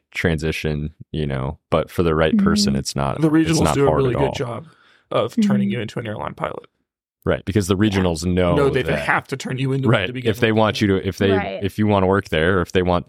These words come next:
Speaker 1: you to work for them, they have to make sure you're successful through training because they rely on
Speaker 2: <laughs>
Speaker 1: people coming out of fifteen hundred hours, right? But
Speaker 2: Yeah.
Speaker 1: low
Speaker 3: It's
Speaker 1: cost.
Speaker 3: actually, it's wild. I was, um,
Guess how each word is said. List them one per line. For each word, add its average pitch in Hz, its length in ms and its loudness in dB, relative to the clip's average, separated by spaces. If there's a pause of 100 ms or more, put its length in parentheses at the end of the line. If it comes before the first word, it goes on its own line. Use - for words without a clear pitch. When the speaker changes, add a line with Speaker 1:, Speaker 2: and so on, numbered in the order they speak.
Speaker 1:
you 87 180 0
to 82 60 -2
work 85 200 0
for - 120 -6
them, 78 400 0 (180)
they 82 120 2
have 80 180 0
to 82 120 0
make 78 420 0
sure - 180 -2
you're 73 100 -2
successful - 560 0
through 78 180 0
training 87 420 2
because 80 300 0
they 73 220 0 (160)
rely 73 380 0
on 67 140 -4
Speaker 2:
<laughs> - 20 -10
Speaker 1:
people - 280 0
coming 73 300 0
out 69 140 -2
of 67 80 -6
fifteen 78 320 -4
hundred 67 220 -4
hours, 60 420 -4
right? 71 280 -2 (100)
But 71 180 0 (180)
Speaker 2:
Yeah. 240 120 -4 (180)
Speaker 1:
low - 180 0
Speaker 3:
It's 165 80 -2
Speaker 1:
cost. - 40 -4
Speaker 3:
actually, 151 580 0
it's 143 220 -2
wild. 135 340 2
I 139 80 2
was, 131 200 0
um, 156 440 0